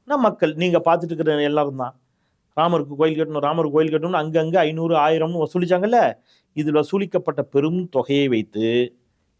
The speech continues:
இப்ப இங்க ஒரு பெரும் ஊழலே நடந்திருக்கு. இது கண்ணுக்கு தெரிஞ்ச ஊழல். கண்ணுக்கு தெரியாம இன்னும் என்ன நடந்துச்சு?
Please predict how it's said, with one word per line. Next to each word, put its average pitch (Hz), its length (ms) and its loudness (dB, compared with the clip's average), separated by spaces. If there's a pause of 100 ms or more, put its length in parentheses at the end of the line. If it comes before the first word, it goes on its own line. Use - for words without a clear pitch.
(520)
இப்ப 185 220 -4
இங்க 135 160 0
ஒரு 120 120 0
பெரும் 147 340 0
ஊழலே 123 300 2
நடந்திருக்கு. 110 320 -6
இது 185 120 0
கண்ணுக்கு 190 500 0
தெரிஞ்ச 190 240 2
ஊழல். 131 260 -2 (2250)
கண்ணுக்கு 160 380 -2
தெரியாம 143 320 -2
இன்னும் 127 220 -6
என்ன 120 200 -6
நடந்துச்சு? 101 400 -12